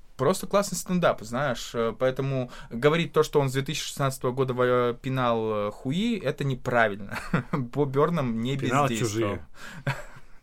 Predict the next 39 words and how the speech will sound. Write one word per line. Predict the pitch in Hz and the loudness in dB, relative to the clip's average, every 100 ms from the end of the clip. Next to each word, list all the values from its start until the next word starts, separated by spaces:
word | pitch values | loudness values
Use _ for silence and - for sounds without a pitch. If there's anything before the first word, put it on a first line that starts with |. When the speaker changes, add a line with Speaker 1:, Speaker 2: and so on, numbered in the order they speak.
| - 160 | -4 -2
Speaker 1:
Ну, | 135 131 156 139 | 0 0 0 0
с-, | 139 - - | -4 -6 -8
ч-, | 135 | -6
слушай, | 131 - 151 139 123 - - | -6 -4 -4 -2 -6 -8 2
давай | 135 202 | 10 10
не | 196 | 10
будем | 180 165 | 6 6
лезть | 147 139 | 4 2
в | 139 | -4
личную | 131 - 117 | -4 -4 -4
жизнь, | 110 101 104 | -4 -6 -8
окей? | 110 131 143 - - 190 | -2 -2 -2 -4 -4 -2
Э, | 139 | 2
у | 127 131 139 | 4 4 2
чувака | 156 151 147 151 | 2 2 6 4
свои | - 139 131 127 120 | 6 0 2 0 0
дела, | 127 131 156 | 2 4 4
своя | - 123 123 | 2 2 2
жизнь, | 127 117 107 | 2 -2 -2
как | 110 | -4
бы | 113 | -4
то | 117 123 | -4 -2
ни | 113 | -2
было. | 104 101 | -2 6
Поэтому | 147 156 165 165 - - - | 6 6 4 4 0 -12 -10
что | - - | 4 8
мы | 233 214 | 10 8
увидим? | 180 160 123 104 - | 4 2 -2 -4 -4
Мы | 131 156 | 0 2
увидим | 160 151 147 143 131 | 2 0 0 0 2
Бо | 131 | 4
Бернама, | 131 117 127 160 | 4 2 -2 -2
как | 160 | -2
видим, | 143 139 127 120 | -2 -2 0 0
э, | 117 107 101 107 | 2 2 0 4
бородатого, | 139 135 127 110 - 117 131 135 131 123 | 6 6 4 2 0 2 4 4 2 2
обросшего, | 123 123 135 151 - 135 123 117 | 0 2 4 2 2 -2 2 2
э, | 110 107 104 98 98 95 95 95 98 95 90 | 4 2 2 0 -2 -2 0 -2 -2 -4 -4
волосами. | 104 131 139 135 127 104 107 143 | 0 2 4 2 0 0 0 -2